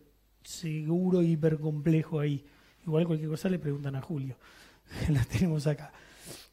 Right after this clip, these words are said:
Series para aumentar la tensión y llegar a los valores que nosotros necesitamos,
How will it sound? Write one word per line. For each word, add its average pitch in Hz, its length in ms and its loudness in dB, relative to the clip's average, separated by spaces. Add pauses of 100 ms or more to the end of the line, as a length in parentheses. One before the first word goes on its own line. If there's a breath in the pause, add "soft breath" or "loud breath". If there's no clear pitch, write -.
(840)
Series 240 460 10
para 190 200 8
aumentar 196 400 4
la 214 120 8
tensión 254 560 4
y 220 40 -2
llegar 180 280 2
a 180 40 4
los 170 160 2
valores 175 360 2
que 180 80 -4
nosotros 165 360 -4
necesitamos, 233 680 0